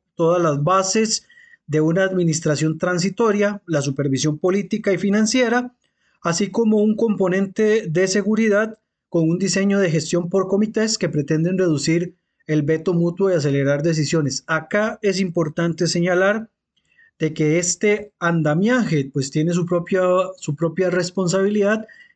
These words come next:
cada uno, digamos, eh, dirigidos por algún tipo de organización.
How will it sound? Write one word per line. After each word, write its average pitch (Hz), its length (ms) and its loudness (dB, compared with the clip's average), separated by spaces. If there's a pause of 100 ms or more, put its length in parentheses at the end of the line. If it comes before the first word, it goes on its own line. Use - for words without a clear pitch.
(100)
cada 196 320 0
uno, 196 320 2
digamos, 170 720 0
eh, 139 160 -2
dirigidos 147 480 0
por 156 420 -2
algún 143 320 0
tipo 165 360 -2
de 151 200 2
organización. 135 920 -2